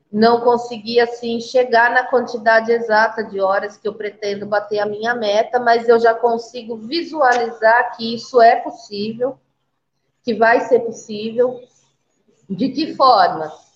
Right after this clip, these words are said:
É, a nossa corrida, ela, vamos pôr assim, um valor a seco. Ela bate tranquilamente uma, uma dinâmica Uber noventa e nove de um ponto cinco, por exemplo, mesmo sem termos a dinâmica.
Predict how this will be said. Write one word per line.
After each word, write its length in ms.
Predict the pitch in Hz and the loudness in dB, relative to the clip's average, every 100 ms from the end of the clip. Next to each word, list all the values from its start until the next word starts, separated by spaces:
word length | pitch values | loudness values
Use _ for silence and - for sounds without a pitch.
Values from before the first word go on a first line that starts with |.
| _ _ _ | _ _ _
É, 880 | 220 214 208 202 208 202 190 160 - | -2 0 0 0 0 0 -2 -6 -6
a 80 | 208 | -4
nossa 340 | 269 339 - | -2 -2 -2
corrida, 500 | 370 302 294 262 233 247 | -8 -8 -8 -8 -2 0
ela, 360 | 240 226 226 | 2 4 2
vamos 400 | 214 240 247 247 | 2 -2 -2 -4
pôr 180 | 262 240 | -2 0
assim, 320 | 226 - 220 | -2 -4 -4
um 120 | 220 | -2
valor 320 | 214 233 262 262 | 2 2 2 2
a 100 | 285 | -2
seco. 640 | - 226 190 - _ - _ _ _ _ _ _ _ _ | -4 -4 -4 -6 _ -20 _ _ _ _ _ _ _ _
Ela 280 | - 233 240 | 0 2 2
bate 480 | 220 240 247 240 - | 2 2 2 0 -8
tranquilamente 960 | 247 233 233 233 226 220 220 226 220 | -10 -8 -8 -4 -4 -2 -6 -6 -10
uma, 800 | 233 226 208 196 185 170 156 - _ _ | -10 -6 -4 -2 -2 -4 -6 -12 _ _
uma 160 | 214 214 | -6 -6
dinâmica 720 | 208 208 214 220 208 214 196 | -4 -2 0 0 -2 0 2
Uber 420 | 202 208 202 202 | 2 0 -2 -4
noventa 260 | 202 196 196 | -2 -2 -2
e 20 | |
nove 400 | 196 208 208 190 | 0 0 0 -6
de 100 | 202 | -6
um 140 | 196 | -6
ponto 320 | 196 202 185 190 | -4 -4 -4 -6
cinco, 480 | - 208 190 170 - _ | -10 -6 -6 -6 -14 _
por 120 | 185 | -10
exemplo, 640 | 185 175 180 156 151 160 170 _ _ _ _ | -10 -6 -6 -6 -10 -20 -20 _ _ _ _
mesmo 420 | 208 240 254 226 | 4 6 4 2
sem 480 | 226 - 240 247 240 | -4 2 4 4 2
termos 560 | 226 226 226 190 180 190 | 2 4 4 0 0 2
a 80 | |
dinâmica. 720 | 185 185 185 175 165 165 - | 0 -2 -6 -6 -6 -8 -14